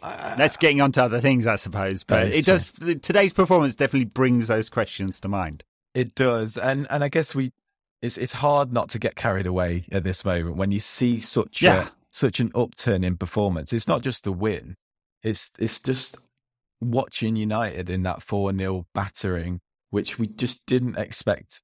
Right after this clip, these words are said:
Speaker 1: in pre-season. We didn't expect that to be continuing into this, in this era. And then to come back eight days later and beat Liverpool with that type of performance, it's, it's hard not to get carried away and think, "This is, this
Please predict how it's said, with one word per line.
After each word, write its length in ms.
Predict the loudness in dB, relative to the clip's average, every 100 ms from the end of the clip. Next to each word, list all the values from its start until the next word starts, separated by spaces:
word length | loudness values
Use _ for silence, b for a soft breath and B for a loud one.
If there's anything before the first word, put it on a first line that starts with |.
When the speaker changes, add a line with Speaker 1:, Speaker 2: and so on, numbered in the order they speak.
| -6
Speaker 1:
in 200 | -4 -4
pre-season. 800 | -4 -6 -6 -6 -6 -4 -6 -4
We 120 | -4
didn't 220 | -4 -6
expect 540 | -8 -6 -4 -6 -6
that 180 | -2 -2 _ _
to 120 | -8
be 140 | -2 -2
continuing 680 | -2 -4 0 0 0 -2
into 240 | -2 -4 -4
this, 240 | -6 -6 -12 _ -4 -4
in 140 | -4 -4
this 260 | -4 -10 _ _ _ -2
era. 460 | 0 2 -2 -6 -14 B B B B B -6
And 200 | -2 0
then 380 | 0 0 0 -4 -6
to 140 | -8
come 320 | -4 -2 0 0
back 320 | 0 -2 -4 -4
eight 220 | -2 -2
days 280 | -2 -2 -2
later 380 | -2 -2 -4
and 180 | -4 -6 -2
beat 200 | -2 0
Liverpool 640 | -2 -2 -4 -4 -4 -4
with 300 | -4 -6 -4
that 260 | -4 -4 -6
type 280 | -6 -6 -8
of 100 | -12
performance, 500 | -6 0 0 -2 -6
it's, 160 | -8 -6
it's 120 | -6 -2
hard 240 | -2 0
not 160 | -2 -4
to 80 | -6
get 180 | -8 -2
carried 300 | -2 0 0
away 240 | 0 0
and 120 | -2
think, 400 | 0 -2 -2 -8 _ _ -4
"This 200 | -4 0
is, 520 | -2 -2 -6 -14 -18 _ _ _ -4
this 240 | -4 -4